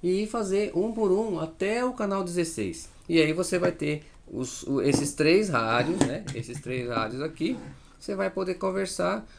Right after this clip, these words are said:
com esses dois aqui, conversa com esse, conversa entre eles todos. Ou da mesma forma se for o, o V cinco R, né? Só você programar lá no V cinco R,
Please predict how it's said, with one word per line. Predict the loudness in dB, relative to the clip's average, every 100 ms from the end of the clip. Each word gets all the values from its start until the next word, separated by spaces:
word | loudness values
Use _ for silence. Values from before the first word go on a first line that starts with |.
| -10
com | 0 4 4 2 -2 -10 -20 -16 -2
esses | 0 0 -2 -2
dois | 0 2
aqui, | 0 -4
conversa | -4 -4 -4 -6
com | -2 0
esse, | 2 0 -2
conversa | -4 -4 -2 -4
entre | -4 -2
eles | -2 -2
todos. | 0 2 2 -2 -8 -16 -20 -20 -2
Ou | 4 6 6 4 0
da | 0 2
mesma | 2 2 0
forma | 0 0 -2
se | -4
for | -2 2 4 4
o, | 2 2 2 0
o |
V | 2 0
cinco | 2 0 -2 2 2
R, | 2 -2
né? | -2 -4
Só | -4
você | -6 -6
programar | -6 -4 -2 -2 0
lá | 0
no | 0
V | -2
cinco | -2 -6 -4 -2
R, | 0 -2 -6